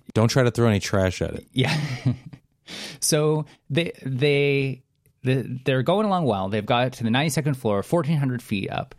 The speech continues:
Speaker 2: So that's great. But they've created another problem, which is wind.
Speaker 1: Oh.
Speaker 2: Because they have this extremely narrow tower that's extremely
Speaker 1: Yeah.
Speaker 2: tall. And so it's wobbly.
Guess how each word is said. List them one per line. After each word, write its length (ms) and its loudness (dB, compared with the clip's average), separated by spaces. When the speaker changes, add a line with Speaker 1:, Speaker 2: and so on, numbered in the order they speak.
Speaker 2:
So 520 -2
that's 160 0
great. 440 0
But 640 0
they've 220 0
created 400 0
another 240 2
problem, 460 0
which 240 -2
is 200 0
wind. 720 0
Speaker 1:
Oh. 960 0
Speaker 2:
Because 280 0
they 80 0
have 160 0
this 280 -2
extremely 800 -2
narrow 300 2
tower 460 -2
that's 240 -2
extremely 760 0
Speaker 1:
Yeah. 80 -6
Speaker 2:
tall. 380 -2
And 120 4
so 200 2
it's 220 -4
wobbly. 760 0